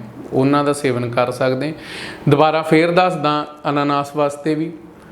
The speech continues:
ਪਹਿਲਾਂ ਬਨਾਨਾ ਵਾਸਤੇ ਦੱਸਿਆ ਸੀ ਸ਼ੂਗਰ ਦੇ ਮਰੀਜ਼ਾਂ ਲਈ, ਉਵੇਂ ਹੀ ਅਨਾਨਾਸ ਆ ਜਿਹੜਾ, ਅਨਾਨਾਸ ਦਾ ਗਲਾਈਸੈਮਿਕ ਇੰਡੈਕਸ ਜਿਹੜਾ ਹਾਈ ਹੁੰਦਾ ਹੈ,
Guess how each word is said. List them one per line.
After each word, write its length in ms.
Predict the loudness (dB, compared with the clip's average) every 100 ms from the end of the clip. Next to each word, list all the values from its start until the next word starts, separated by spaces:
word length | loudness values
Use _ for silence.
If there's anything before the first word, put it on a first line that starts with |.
| -20 -12 0
ਪਹਿਲਾਂ 280 | 2 2 2
ਬਨਾਨਾ 460 | 2 2 2 2
ਵਾਸਤੇ 320 | 2 0 -2 0
ਦੱਸਿਆ 380 | 0 0 -2 -2
ਸੀ 120 | -4
ਸ਼ੂਗਰ 420 | -2 -2 0 0
ਦੇ 100 | 0
ਮਰੀਜ਼ਾਂ 420 | 0 -2 -2 -2
ਲਈ, 180 | 0 -2 0
ਉਵੇਂ 300 | 2 2 2
ਹੀ 120 | 0
ਅਨਾਨਾਸ 480 | -2 -2 -2 -2 -2
ਆ 60 |
ਜਿਹੜਾ, 300 | -2 -2 -4 -8 -16 -20 0 2
ਅਨਾਨਾਸ 440 | 2 2 0 2
ਦਾ 120 | 2
ਗਲਾਈਸੈਮਿਕ 760 | 2 2 2 0 -4 -6 -6 -4
ਇੰਡੈਕਸ 440 | -4 0 -2 -2
ਜਿਹੜਾ 340 | -2 0 0 0
ਹਾਈ 280 | 0 0 -2
ਹੁੰਦਾ 300 | -2 -2
ਹੈ, 80 | 0